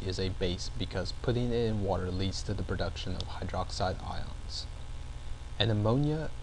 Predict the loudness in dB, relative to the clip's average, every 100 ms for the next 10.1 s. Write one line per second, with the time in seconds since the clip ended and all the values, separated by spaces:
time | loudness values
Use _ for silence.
0 | 0 2 2 2 0 -2 0 -2 -2 -2
1 | -2 -2 0 0 2 0 0 0 0 2
2 | 2 2 0 0 0 0 0 2 2 2
3 | 0 -2 -4 -4 -6 -6 -8 -4 -2 0
4 | 2 4 2 -2 -4 -2 0 0 0 2
5 | 2 0 0 -2 -4 -4 -4 -4 -6 -6
6 | -6 -6 -6 -6 -6 -6 -6 -6 -6 -4
7 | 2 6 8 8 8 8 6 4 2 2
8 | 2 2 4 4 4 4 4 2 0 -2
9 | 0 0 2 0 0 -2 -2 -2 -4 -4
10 | -6